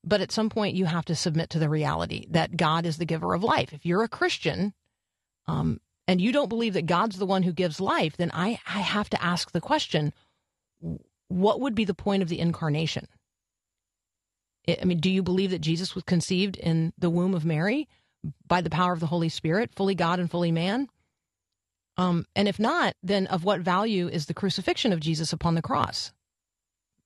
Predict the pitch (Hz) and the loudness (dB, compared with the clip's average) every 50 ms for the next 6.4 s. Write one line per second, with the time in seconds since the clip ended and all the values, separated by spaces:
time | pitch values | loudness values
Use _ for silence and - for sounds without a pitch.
0 | _ _ - 196 170 170 - 175 175 - 196 175 - 190 180 185 180 - 180 170 | _ _ -2 0 0 0 0 0 0 2 0 2 2 2 2 2 2 0 0 0
1 | 165 165 170 - - 277 302 233 135 107 - _ - 214 220 - - - _ _ | 2 0 0 0 0 0 0 0 0 -2 -4 _ 0 0 0 0 0 -10 _ _
2 | _ _ _ _ _ _ _ _ - 185 196 262 349 392 403 - - 320 311 - | _ _ _ _ _ _ _ _ -2 2 4 4 4 4 2 0 -2 -6 -4 -2
3 | - 285 254 247 277 254 247 247 240 208 180 185 - - 214 208 220 208 202 151 | -2 -2 0 2 2 2 2 2 2 2 2 -2 -2 0 0 0 0 -2 -2 -2
4 | - - 226 165 - - - 208 175 196 190 185 220 240 - - 233 233 - - | -2 0 0 -2 -2 -4 -8 -8 -2 0 2 2 2 2 2 0 -2 -2 -2 -2
5 | 220 208 175 190 202 233 220 165 - 147 185 180 208 220 180 175 190 202 185 185 | -2 0 0 0 0 0 0 0 0 0 2 2 2 2 4 4 2 2 2 2
6 | 175 233 277 - - - - | 0 0 0 -2 -6 -10 -20